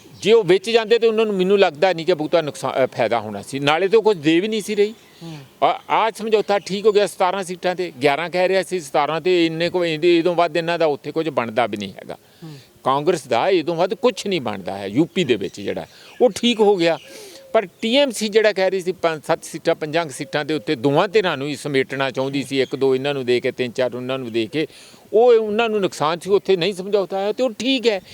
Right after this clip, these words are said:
Speaker 1: ਮਤਲਬ ਇਹ ਗੱਲਾਂ ਧਰਾਤਲ ਦੇ ਉੱਤੇ ਇੰਨੀਆਂ ਡਾਈਵਰਸ ਹੈਗਾ ਸਾਡਾ ਸਿਸਟਮ ਸਾਰੀ ਜਗ੍ਹਾ ਕਿ ਉੱਥੇ ਅਲੱਗ ਲੋਕਲ ਲੈਵਲ ਦੇ ਉੱਤੇ ਆਵਾਜ਼ਾਂ ਨੂੰ, ਰਾਜਨੀਤੀ ਨੂੰ ਸਮਝ ਕੇ ਹੀ ਇਹ ਪਲੇਟਫਾਰਮ
Speaker 2: ਆਪਾਂ
Speaker 1: ਤੇ
Speaker 2: ਪੰਜਾਬ ਦੀ ਗੱਲ ਕਰਨੀ ਆ। ਅਕਾਲੀ ਦਲ ਲਗਾਤਾਰ ਹੀ ਪਿੰਡਾਂ ਵਿੱਚ ਜਾ ਰਿਹਾ ਸੀ,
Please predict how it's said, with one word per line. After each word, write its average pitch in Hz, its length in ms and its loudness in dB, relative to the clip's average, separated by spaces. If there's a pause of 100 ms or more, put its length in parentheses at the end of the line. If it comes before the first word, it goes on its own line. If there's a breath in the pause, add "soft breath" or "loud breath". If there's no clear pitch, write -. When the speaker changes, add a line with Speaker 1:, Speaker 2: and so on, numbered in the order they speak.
(220 loud breath)
Speaker 1:
ਮਤਲਬ 254 280 4
ਇਹ 240 240 4
ਗੱਲਾਂ 202 440 0 (720 soft breath)
ਧਰਾਤਲ 214 520 2
ਦੇ 277 140 4
ਉੱਤੇ 175 460 2
ਇੰਨੀਆਂ 190 360 -2
ਡਾਈਵਰਸ 131 720 0
ਹੈਗਾ 135 260 0
ਸਾਡਾ 127 420 -4 (280 loud breath)
ਸਿਸਟਮ 208 460 -2
ਸਾਰੀ 131 320 -6
ਜਗ੍ਹਾ 127 360 -2 (340 loud breath)
ਕਿ 196 60 2
ਉੱਥੇ 175 460 0
ਅਲੱਗ 156 320 0
ਲੋਕਲ 180 460 0
ਲੈਵਲ 139 260 0
ਦੇ 139 100 -2
ਉੱਤੇ 143 340 -2 (380 loud breath)
ਆਵਾਜ਼ਾਂ 131 580 0
ਨੂੰ, 156 300 -6
ਰਾਜਨੀਤੀ 123 580 -2
ਨੂੰ 151 140 -8
ਸਮਝ 220 340 -2
ਕੇ 240 160 2
ਹੀ 190 220 2
ਇਹ 156 200 2
ਪਲੇਟਫਾਰਮ - 440 2
Speaker 2:
ਆਪਾਂ - 140 -2
Speaker 1:
ਤੇ - 60 -10
Speaker 2:
ਪੰਜਾਬ 226 300 2
ਦੀ 233 80 0
ਗੱਲ 170 180 2
ਕਰਨੀ 147 280 -2
ਆ। 180 100 2
ਅਕਾਲੀ 190 320 2
ਦਲ 202 240 4
ਲਗਾਤਾਰ 185 360 2
ਹੀ 202 40 2
ਪਿੰਡਾਂ 175 320 0
ਵਿੱਚ 165 200 -4
ਜਾ 175 240 2
ਰਿਹਾ 147 180 2
ਸੀ, 131 200 -10